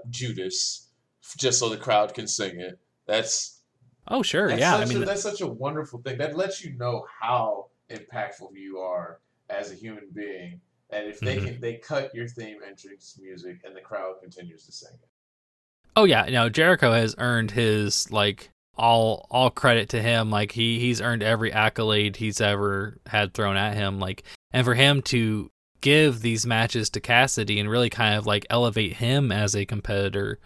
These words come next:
Speaker 2: and put him in the spotlight, because, like I said, like, you, not everyone can work off of his style. So Jericho, like, not only giving that opportunity to him, but also, like, really, like, trying to work this guy up and to really, like, showcase him. Like, he's,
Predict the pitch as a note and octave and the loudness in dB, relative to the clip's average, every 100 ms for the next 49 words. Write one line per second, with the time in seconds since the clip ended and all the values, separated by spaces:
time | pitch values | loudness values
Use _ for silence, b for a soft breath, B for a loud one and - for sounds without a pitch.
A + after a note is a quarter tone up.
0 | b _ _ _ _ A2 G#2+ B2 G#2+ A#2+ | b _ _ _ _ -2 6 6 6 6
1 | D3 B2+ G#2 - G#2 F#2+ G2 F#2+ G2+ A#2+ | 4 4 0 2 2 4 0 0 0 0
2 | A2 B2 A2+ D3+ D3+ G#2+ G#2 G#2+ - - | 2 4 4 2 2 0 -4 -6 -10 -4
3 | A#2+ C3+ D#3 D#3 C#3+ B2+ B2 C3+ B2 A#2+ | 0 2 2 2 2 2 4 6 6 4
4 | A2 A2 A#2+ A2+ G2+ - A#2+ A#2+ G2 F#2 | 2 -4 0 2 0 0 2 2 2 -2
5 | _ _ _ _ - A2+ A2 G#2 B2 C3+ | _ _ _ _ -2 2 4 4 4 6
6 | C3 A#2+ A2 G#2 A2 A2+ G#2 A#2 A2 G#2 | 6 4 4 2 2 0 0 -2 -2 -2
7 | G#2 A#2 A2+ A2 G#2 G#2 A2+ G#2+ A#2 G#2+ | 0 0 2 2 4 4 0 -2 0 -2
8 | - B2+ B2+ A2+ G#2 G2+ G2+ _ _ - | 0 0 2 2 0 -2 -6 _ _ 0
9 | A2 A2 A2 A#2 G#2+ G#2 G2+ G#2 B2 A2 | 4 6 4 2 2 0 0 0 2 2
10 | G#2 G2 F#2+ - _ _ _ _ - - | 2 -2 -4 -12 _ _ _ _ -12 -2
11 | A#2+ A2+ A#2+ A2+ A#2 G#2+ A2 - G#2+ - | 4 6 6 4 0 0 0 -2 -2 2
12 | G2+ G#2 A#2 A#2 G#2+ G#2+ G2+ A2 G#2 G2 | 4 4 4 2 -2 -2 0 0 2 2
13 | G2+ G2 - A#2 A2+ G#2 - A#2+ A#2 G2+ | 0 -2 0 0 2 0 0 -2 -2 -2
14 | G2 G2 - A#2 B2+ A#2 - | -2 -4 -6 -2 0 0 -2